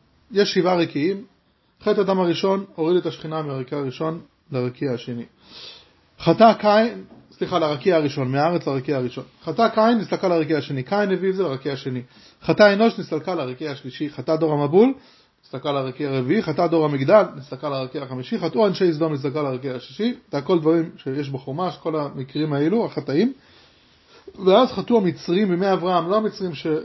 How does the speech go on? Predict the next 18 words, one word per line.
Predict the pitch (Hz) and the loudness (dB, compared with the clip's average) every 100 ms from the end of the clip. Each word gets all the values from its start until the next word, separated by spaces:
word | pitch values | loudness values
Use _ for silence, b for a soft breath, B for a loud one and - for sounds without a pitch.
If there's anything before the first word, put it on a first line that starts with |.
| 117 | -8
כשישראל | - 151 143 143 139 139 - 160 135 156 143 | -8 -2 0 0 -2 -6 -10 -10 -2 0 2
היו | 147 147 | 0 0
בתוך | 139 147 143 | -4 -6 -8
מצרים | 143 160 143 | -8 -6 -6
בשעבוד, | 131 139 160 220 220 - 180 | -2 -2 2 0 -2 -8 -2
אלא | 151 | -2
בימי | 143 180 | 0 0
אברהם | 170 151 180 160 | 0 0 0 -2
המצרים | 139 165 165 | -6 -10 -10
חטאו | - 135 196 175 - _ _ _ | -10 -2 2 2 -2 _ _ _
עם | 147 131 | -10 -6
שרה | 139 147 175 139 - _ _ _ _ _ _ _ _ _ _ _ _ b b b b _ - | -2 2 2 0 -6 _ _ _ _ _ _ _ _ _ _ _ _ b b b b _ -10
אצל | 135 139 | -4 -2
אברהם, | 127 143 220 190 | 0 2 2 2
ואז | 190 190 | -2 -4
נסתלקה | 156 139 127 196 190 - _ _ | -8 -8 -6 -4 -4 -6 _ _
לרקיע | 135 123 123 147 147 | -6 -6 -4 -4 -4
השביעי. | 131 127 - 139 127 110 | -4 -10 -10 -8 -8 -10